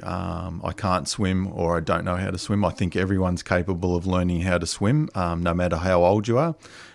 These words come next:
And it's just a matter of getting in there and, you know, you don't have to be an Olympic swimmer after a week. Um, you just go down to your local aquatic centre and I'm sure they'll have learn to swim classes. And,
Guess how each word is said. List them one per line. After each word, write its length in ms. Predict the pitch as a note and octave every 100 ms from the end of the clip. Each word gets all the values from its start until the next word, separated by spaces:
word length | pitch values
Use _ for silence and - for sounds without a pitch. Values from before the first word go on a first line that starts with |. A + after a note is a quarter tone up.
| -
And 340 | F#2 F#2+ F#2 F#2+
it's 300 | F2+ - -
just 240 | - G#2
a 40 | G2
matter 280 | F#2+ F2+
of 100 | F2 -
getting 320 | F#2+ F#2 F2+
in 140 | F#2
there 240 | F#2 F#2 G2
and, 380 | F2+ E2+ E2 E2
you 80 |
know, 60 | E2+
you 120 | G2
don't 200 | F#2 G2
have 140 | F#2 -
to 60 |
be 120 | F2 F2+
an 80 |
Olympic 340 | F2 F2+ F#2 F#2
swimmer 420 | - F#2+ F2+ F2
after 320 | F2 E2 -
a 60 | E2+
week. 300 | G2+ G3+ - - - - _
Um, 280 | F2 F2 E2+
you 80 | F2+
just 160 | F#2+ -
go 140 | G2
down 280 | F#2+ F#2+ F#2+
to 40 |
your 120 | F#2
local 340 | F2+ F#2 - F#2
aquatic 400 | E2+ A2 F#2+ F#2+
centre 420 | - G2 G2+ G2
and 100 | F2
I'm 120 | E2
sure 320 | D#2+ G2+ F#2
they'll 140 | F2 E2
have 220 | F#2 F2
learn 220 | F2+ F2+
to 80 | F2+
swim 300 | - F#2 F2+
classes. 480 | - E2+ F2+ - E2+
And, 200 | E2+